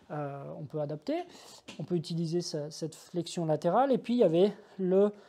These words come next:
euh, la rotation, donc soit en examen ici, donc j'ai un contact plus sur les,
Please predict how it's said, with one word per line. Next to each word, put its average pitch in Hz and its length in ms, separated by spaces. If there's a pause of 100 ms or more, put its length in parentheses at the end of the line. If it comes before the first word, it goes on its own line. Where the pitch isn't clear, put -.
(340)
euh, 156 200
la 190 100
rotation, 196 640
donc 175 220
soit 196 500
en 165 160
examen 160 440
ici, 277 260
donc 190 140
j'ai 156 80
un 160 80
contact 170 400
plus 185 160
sur 156 280
les, 151 220